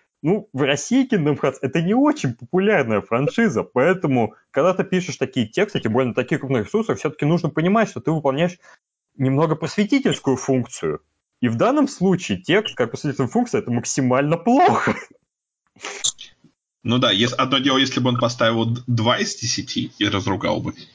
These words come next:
Speaker 1: Да. И при этом я просто поражаюсь этому факту, то, что вот я ненавижу диснеевские мультики. И поэтому я пишу рецензию на игру, где восемьдесят процентов контакта это из диснеевских мультиков.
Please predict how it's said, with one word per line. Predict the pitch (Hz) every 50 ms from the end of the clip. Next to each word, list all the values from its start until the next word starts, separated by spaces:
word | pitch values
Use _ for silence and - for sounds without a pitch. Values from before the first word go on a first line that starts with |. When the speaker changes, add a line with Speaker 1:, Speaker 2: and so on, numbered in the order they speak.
| - - - - - - - - _ -
Speaker 1:
Да. | 110 107 101 101 104 104 104 101 92 -
И | 135 135
при | 139 170 190
этом | 196 196 175 143
я | 127 135 151
просто | - 202 190 - 190
поражаюсь | 175 - 175 202 226 220 -
этому | - - 123
факту, | - 220 247 247 -
то, | - - 151
что | - - 127
вот | 117 113 110 - - - - -
я | - 120 143 190 226
ненавижу | 233 220 175 160 151 147 139 160 196 196 131 165 170 165 156 147 135 123 123
диснеевские | 110 113 120 - - 135 143 139 117 - - 127 117
мультики. | 113 117 120 120 110 - 107 - - - 80 - _ _ _ _ _ _ -
И | 123
поэтому | 110 117 143 170 175 190 160
я | 143 131
пишу | 120 - 131 - 143
рецензию | 123 113 - 135 131 117 107 113 104
на | 104 107 104 104 104 107
игру, | 107 110 143 180 254 277
где | 214 139 117 123 127
восемьдесят | 123 131 131 - - 110 -
процентов | - 104 - - 107 101 101
контакта | - 139 139 139 - 247 269 262 - 196
это | 180 170 180 - 127 123 110
из | - 120 107
диснеевских | 101 113 107 - - 151 165 160 - 143 -
мультиков. | - 117 110 104 90 - 101 - - - - -